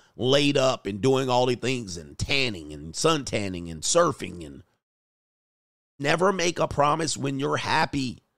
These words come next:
You always wanna avoid making prom-, especially the women.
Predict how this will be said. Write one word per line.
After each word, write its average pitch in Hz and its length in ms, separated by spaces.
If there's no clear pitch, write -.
You 190 220
always 214 480
wanna 185 260
avoid 160 500
making 147 300
prom-, 147 320
especially 190 480
the 156 80
women. 139 340